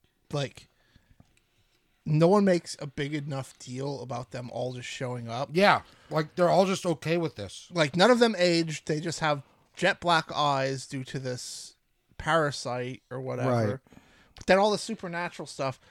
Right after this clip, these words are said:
Speaker 1: And no one at some point is like, "Whoa, whoa, whoa, what in
Speaker 3: Well,
Speaker 1: the fuck is going on
Speaker 3: well,
Speaker 1: here?"
Speaker 3: at the end, when they start tearing each other apart,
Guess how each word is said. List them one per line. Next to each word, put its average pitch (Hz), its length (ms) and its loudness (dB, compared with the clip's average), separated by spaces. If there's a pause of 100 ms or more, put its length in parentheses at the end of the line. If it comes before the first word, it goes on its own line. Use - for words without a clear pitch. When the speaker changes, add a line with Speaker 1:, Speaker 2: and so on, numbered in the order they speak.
(260)
Speaker 1:
And 196 140 6
no 254 100 12
one 285 140 6
at 240 140 2
some 233 200 0
point 214 220 -4
is - 40 -8
like, 170 140 -6
"Whoa, 302 200 12
whoa, 220 160 8
whoa, 147 140 2
what 202 220 8
in 269 60 8
Speaker 3:
Well, 269 80 2
Speaker 1:
the 247 80 8
fuck - 400 8
is 220 120 -4
going 208 300 2
on 165 160 2
Speaker 3:
well, 147 140 12
Speaker 1:
here?" 151 100 12
Speaker 3:
at 147 100 6
the 151 160 8
end, 208 280 8
when 139 100 4
they 135 80 4
start 139 320 2
tearing 147 260 6
each 131 180 2
other 123 240 6
apart, 117 520 4